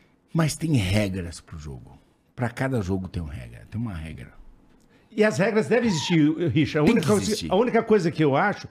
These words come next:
Speaker 2: é assim, é que as regras estão mudando muitas vezes. É o que eu falei, da noite pro dia. Amanhã pode ser que, que já seja diferente. Então, o ruim desse, de-, desse jogo é que no meio do jogo a coisa muda. Só isso.
Speaker 1: As
Speaker 2: Mas regras
Speaker 1: regras
Speaker 2: tem que
Speaker 1: não
Speaker 2: ter.
Speaker 1: são feitas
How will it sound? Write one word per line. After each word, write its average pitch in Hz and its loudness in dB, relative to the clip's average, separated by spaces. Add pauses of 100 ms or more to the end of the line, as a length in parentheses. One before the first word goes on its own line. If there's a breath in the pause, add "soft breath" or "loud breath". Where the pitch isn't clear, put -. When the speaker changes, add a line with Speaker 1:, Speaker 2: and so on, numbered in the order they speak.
(200 loud breath)
Speaker 2:
é - 0
assim, 175 0
é 151 0
que 190 0
as 147 0
regras 185 0
estão 233 2
mudando 190 4
muitas 185 0
vezes. 147 0 (240 loud breath)
É 147 0
o 131 0
que - 2
eu 196 2
falei, 214 2
da 160 4
noite 190 2
pro 311 2
dia. 175 2
Amanhã 143 4
pode 240 -2
ser 220 2
que, 254 -4 (180 loud breath)
que 151 -8
já 180 0
seja 180 2
diferente. 226 0 (220 soft breath)
Então, - 0 (120)
o 156 2
ruim 202 4
desse, 170 0
de-, 147 -2
desse 135 -2
jogo 127 2 (160 loud breath)
é 165 2
que 202 0
no 196 4
meio 233 2
do 190 2
jogo 220 4
a 214 0
coisa 220 0
muda. 190 0 (120)
Só 466 -4
isso. 269 0
Speaker 1:
As 113 2
Speaker 2:
Mas 143 4
regras 131 6
Speaker 1:
regras 104 2
Speaker 2:
tem 101 2
que 113 6
Speaker 1:
não - -
Speaker 2:
ter. 185 4
Speaker 1:
são 147 4
feitas - -4